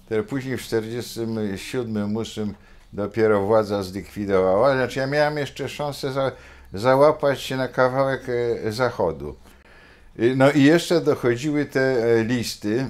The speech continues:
wtedy kiedy dochodziły, właśnie z tymi znaczkami fascynującymi, e, z fauną, z florą, no, z obrazkami bardzo fajnymi. E, i do tego jeszcze, do tego jeszcze zamiłowanie moje do koloru.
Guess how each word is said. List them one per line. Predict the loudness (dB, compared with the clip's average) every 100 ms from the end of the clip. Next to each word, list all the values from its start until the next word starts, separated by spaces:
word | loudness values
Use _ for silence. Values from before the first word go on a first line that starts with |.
| -8
wtedy | -6 -4 -4
kiedy | -8 -6 -6
dochodziły, | -4 -6 -4 -4 -4 -4 -2 -2
właśnie | 2 2 2 -4
z | -10
tymi | -8 -6 -6
znaczkami | -4 -6 -6 -6 -4 -4
fascynującymi, | -4 -4 -4 -8 -6 -4 -6 -6 -8 -6 -4 -4 -6 -16 -10
e, | -10
z | -8
fauną, | 0 4 4 2 -2 -4
z | -8
florą, | -2 2 2 0 -4
no, | -4 -4 -6
z | -2
obrazkami | -2 0 -4 -4 -6 -4 -2
bardzo | -4 -4 -4
fajnymi. | -2 -2 -2 -6 -8 -14 -20 -20 _ -4
E, | 0 0 -2 -6 -14 -20 -18 -14 -14 -8
i | -4
do | 2 2
tego | 6 4 4 4 2
jeszcze, | 4 2 0 -8 -8
do | -2 -2
tego | -2 -4 -2
jeszcze | -2 -2 -4 -6
zamiłowanie | -2 0 0 -2 0 0 0 -2 -4
moje | -4 -2 -2
do | -4
koloru. | -2 0 4 2 2 -6